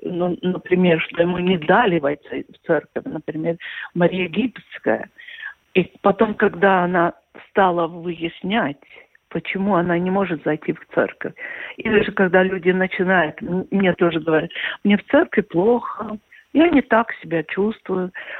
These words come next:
Но мы же знаем, что идёт борьба света и тьмы. Вот. И есть какая-то сила, которая не даёт войти в церковь.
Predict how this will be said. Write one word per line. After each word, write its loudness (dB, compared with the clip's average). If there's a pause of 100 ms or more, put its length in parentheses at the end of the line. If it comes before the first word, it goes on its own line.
Но 4
мы 8
же 2
знаем, 4
что -2
идёт -6
борьба 0 (100)
света -2
и -4
тьмы. 0 (680)
Вот. 2 (360)
И 4
есть 4
какая-то 2 (180)
сила, 4
которая -2
не -6
даёт 2
войти -8
в -20
церковь. -10